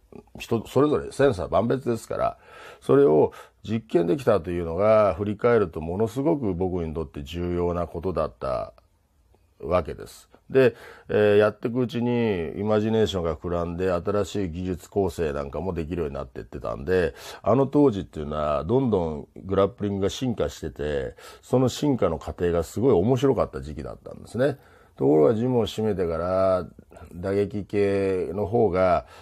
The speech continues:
えー、指導者も日本では多いですし、充実してましたし、私も、もう、まあ、精通、ね、若い時は精通してたっていうのもあるから、こっち、そっちにどんどん進出して、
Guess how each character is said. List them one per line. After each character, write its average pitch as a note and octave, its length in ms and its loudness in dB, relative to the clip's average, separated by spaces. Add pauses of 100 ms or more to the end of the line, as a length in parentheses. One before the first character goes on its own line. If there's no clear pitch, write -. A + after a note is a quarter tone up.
(140)
え D2 760 -4
ー、 - 100 -12
指 F#2+ 120 2
導 F#2+ 140 2
者 D#2+ 120 -6
も C#2 540 -6
日 E2 80 -6
本 E2 240 -6
で C#2+ 80 -6
は C#2+ 80 -4
多 F2 200 0
い D#2 60 -4
で C2+ 140 -10
す - 80 -14
し、 C#2 220 -10
充 F2 200 -4
実 E2+ 260 -6
し - 120 -10
て F2 100 -6
ま F2 160 -4
し - 60 -10
た - 100 -4
し、 F#2+ 100 -6
私 F#2 360 -2
も、 G#2 240 -2 (320)
も B2 380 4
う、 E2 40 -6
ま F#2 360 0
あ、 C#2 120 -14
精 F#2+ 240 -2
通、 F#2 600 -4 (180)
ね、 F#2+ 300 0 (100)
若 E2+ 220 -4
い F2 60 -2
時 E2 140 -6
は D#2 80 -4
精 F2 240 -6
通 F2+ 220 -6
し - 60 -10
て F#2+ 100 -4
た E2 120 -2
っ D2+ 40 -8
て D#2+ 120 -10
い - 20 -4
う - 20 -4
の D#2+ 60 -6
も E2+ 100 -2
あ F#2+ 40 0
る F#2+ 100 -4
か G2+ 140 0
ら、 G#2 120 2
こ F#2 160 -6
っ F2 60 -6
ち、 - 160 -14
そ - 160 -6
っ - 20 -14
ち G#2 100 -4
に F2+ 60 -4
ど G2+ 100 0
ん F2 60 -4
ど D2+ 160 -4
ん - 40 -16
進 F#2+ 200 -6
出 E2+ 220 -8
し - 80 -12
て、 E2 100 -6